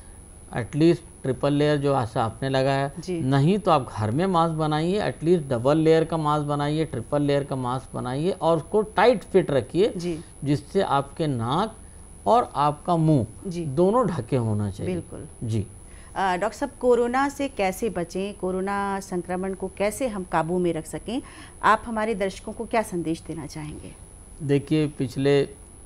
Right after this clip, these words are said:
Speaker 1: सवा साल से मैं समझता हूँ,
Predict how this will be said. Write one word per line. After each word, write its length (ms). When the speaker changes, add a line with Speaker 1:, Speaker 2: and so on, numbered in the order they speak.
Speaker 1:
सवा 240
साल 320
से 160
मैं 180
समझता 460
हूँ, 180